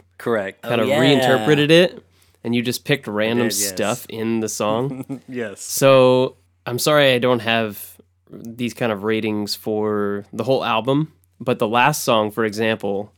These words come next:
Speaker 2: I gave it one sweet, sweet bass line. This song, I gave it
Speaker 1: <laughs>
Speaker 2: half a surprising string section.
Speaker 3: Oh.
Speaker 2: Um, 'cause it felt like
Speaker 1: <laughs>
Speaker 2: it came in a little bit, like,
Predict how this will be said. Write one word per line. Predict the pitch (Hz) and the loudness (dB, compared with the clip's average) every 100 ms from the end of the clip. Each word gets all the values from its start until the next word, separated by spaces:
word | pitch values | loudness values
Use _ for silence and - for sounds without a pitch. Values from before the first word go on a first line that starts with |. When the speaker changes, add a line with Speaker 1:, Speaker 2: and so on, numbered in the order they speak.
| - | -14
Speaker 2:
I | 110 | -10
gave | 107 107 | -6 -4
it | 101 | -4
one | 107 131 170 185 | 2 6 8 6
sweet, | 180 - 127 | 4 -2 -4
sweet | - 113 101 | -4 -6 -4
bass | 95 - | -6 -6
line. | 85 80 85 - _ _ _ _ _ _ | -8 -8 -10 -14 _ _ _ _ _ _
This | 113 127 175 | 0 2 4
song, | - 117 110 113 156 - _ _ _ _ - | 2 0 2 0 -2 -8 _ _ _ _ -6
I | 113 | -4
gave | 113 123 120 | 0 0 0
it | 120 _ | -2 _
Speaker 1:
<laughs> | 151 - 156 143 - 135 | -12 -10 -8 -10 -8 -4
Speaker 2:
half | 170 185 214 - - - | 2 2 2 -2 -18 -8
a | 139 | -4
surprising | 131 147 139 143 139 135 131 | 0 0 2 4 4 4 2
string | - - 123 107 | 0 -2 -2 -2
section. | - 82 - - - - _ _ _ _ _ - | -6 -10 -10 -14 -16 -20 _ _ _ _ _ -14
Speaker 3:
Oh. | - 180 392 - 101 - 95 104 - | -6 -4 -2 -2 0 -2 -4 -8 -18
Speaker 2:
Um, | - _ - | -20 _ -6
'cause | - 147 | 0 0
it | 165 | 0
felt | - 180 180 | 2 4 6
like | 185 165 147 123 | 6 4 2 -6
Speaker 1:
<laughs> | 139 120 - | -8 -10 -2
Speaker 2:
it | 139 143 | -2 0
came | 156 165 165 | 4 6 8
in | 160 170 160 160 - - - - | 8 8 6 2 -4 -8 -8 -4
a | 151 135 | 0 2
little | 147 165 | 4 4
bit, | 165 175 160 - | 6 6 4 2
like, | 135 123 - | 2 2 -2